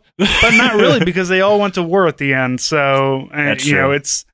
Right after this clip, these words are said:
Speaker 1: everybody's fascist in their own way, I guess, in the end.
Speaker 2: Yeah, the real
Speaker 1: It turns out
Speaker 2: fascism is the
Speaker 1: fascism
Speaker 2: friends <laughs> we made along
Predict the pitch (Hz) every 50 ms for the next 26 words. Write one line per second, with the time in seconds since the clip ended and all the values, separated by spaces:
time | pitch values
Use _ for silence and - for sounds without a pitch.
0 | _ _ _ _ _ _ _ _ _ _ _ 165 185 185 214 202 180 196 190 180
1 | 175 - - 170 165 165 - - 170 143 - - 151 147 143 139 131 127 139 139
2 | 135 127 127 127 123 120 120 120 131 127 120 - 139 131 127 123 120 117 117 117
3 | 117 - - - - - - - 143 139 139 139 135 139 160 156 185 233 262 262
4 | 240 - - 175 170 226 226 202 214 214 196 175 160 165 170 185 180 165 208 185
5 | 147 175 175 190 185 - - - 208 190 190 - 202 180 151 151 - 180 147 -